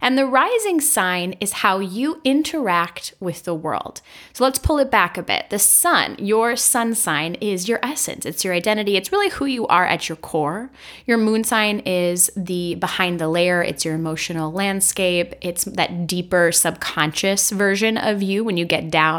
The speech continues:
deeper into the layers. And your rising sign is what people pick up when they see you,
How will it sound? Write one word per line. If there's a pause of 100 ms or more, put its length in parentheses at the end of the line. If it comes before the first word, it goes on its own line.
deeper
into
the
layers. (560)
And
your
rising
sign
is (460)
what
people
pick
up
when
they
see
you,